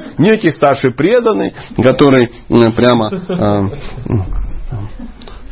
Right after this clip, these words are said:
Speaker 1: Отяжелен качествами вайшнава.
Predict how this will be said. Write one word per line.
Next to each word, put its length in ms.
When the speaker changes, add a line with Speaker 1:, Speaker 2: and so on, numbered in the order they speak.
Speaker 1:
Отяжелен 760
качествами 760
вайшнава. 800